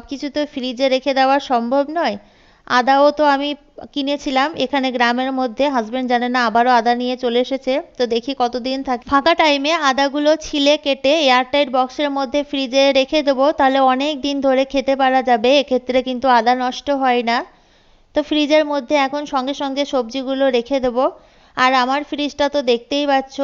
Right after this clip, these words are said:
মনে হচ্ছে মুদিখানার দোকান, যাবতীয় যা সব কিছু সব রেখে দিয়েছি, কারণ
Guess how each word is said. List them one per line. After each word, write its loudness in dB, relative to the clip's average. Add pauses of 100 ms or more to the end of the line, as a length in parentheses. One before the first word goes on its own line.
(160)
মনে -2
হচ্ছে -4
মুদিখানার -4
দোকান, -2 (120)
যাবতীয় 0
যা 2 (220)
সব -2 (100)
কিছু -10
সব -4
রেখে -4
দিয়েছি, -6 (520)
কারণ 2